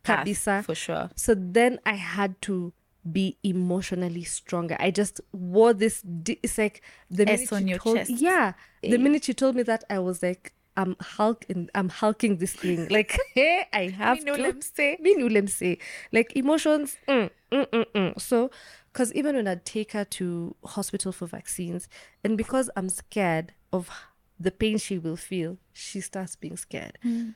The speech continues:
Speaker 2: So I was like, "Mm-mm, you have to be brave." You ha-, so that just, that conversation with her really just sh-, shifted
Speaker 1: Yeah.
Speaker 2: my emotional state of being. But then now,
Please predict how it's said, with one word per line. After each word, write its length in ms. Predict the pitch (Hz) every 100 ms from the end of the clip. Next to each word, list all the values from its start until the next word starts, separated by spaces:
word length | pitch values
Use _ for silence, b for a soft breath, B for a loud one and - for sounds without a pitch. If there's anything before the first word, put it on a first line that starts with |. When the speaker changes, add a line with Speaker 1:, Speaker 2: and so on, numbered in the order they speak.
| -
Speaker 2:
So 160 | -
I 180 | - 196
was 140 | 185 175
like, 240 | 180 -
"Mm-mm, 380 | 190 - 160 170 _ -
you 120 | 190
have 180 | 196 -
to 100 | 254
be 120 | 269
brave." 440 | 233 233 233 233 202
You 120 | 196
ha-, 120 | -
so 180 | - 202
that 420 | 180 202 214 -
just, 340 | 190 196 - - -
that 320 | 190 208 -
conversation 600 | 202 180 175 180 180 185
with 140 | 175 -
her 200 | 175 175
really 360 | 175 175 180
just 400 | 165 165 170 - _ b b b b _
sh-, 260 | - - -
shifted 800 | - - 220 - 185 170 180 -
Speaker 1:
Yeah. 160 | - 196
Speaker 2:
my 100 | 175
emotional 600 | - 175 165 175 175 165
state 300 | - 175 175 - -
of 200 | 170 170
being. 320 | 175 165 170 b b b b -
But 200 | 190 175
then 240 | 247 254
now, 460 | 240 208 190 180 190